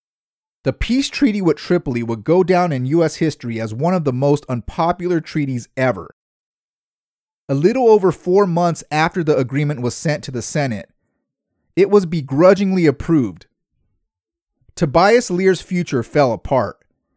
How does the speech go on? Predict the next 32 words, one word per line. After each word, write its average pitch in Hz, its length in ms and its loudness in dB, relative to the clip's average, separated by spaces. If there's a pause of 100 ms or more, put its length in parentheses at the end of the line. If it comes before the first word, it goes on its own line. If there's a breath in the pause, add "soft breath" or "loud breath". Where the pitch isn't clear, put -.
(420)
He - 160 -4
wanted 190 400 4
to 185 60 2
make 170 220 0
a 165 60 0
name 147 260 0
for 151 140 -4
himself 123 380 -4
as 117 160 -4
a 113 60 -10
diplomat, 117 640 -4 (460)
but 135 140 -2
instead, 131 600 2 (220)
he 175 120 -6
was 165 180 2
hated 165 340 4
by 127 140 4
the 120 100 -4
American 117 480 -4
public. 104 380 -4 (1400)
This 262 180 -2
was 214 140 0
primarily 151 500 0
due 117 180 -6
to 113 160 -8
Eaton. 101 360 -12 (1300)
Upon 214 420 -2
his 220 140 -2
return, 170 540 -2 (320)
Eaton 208 300 -2
was 139 100 0
celebrated. 117 760 -2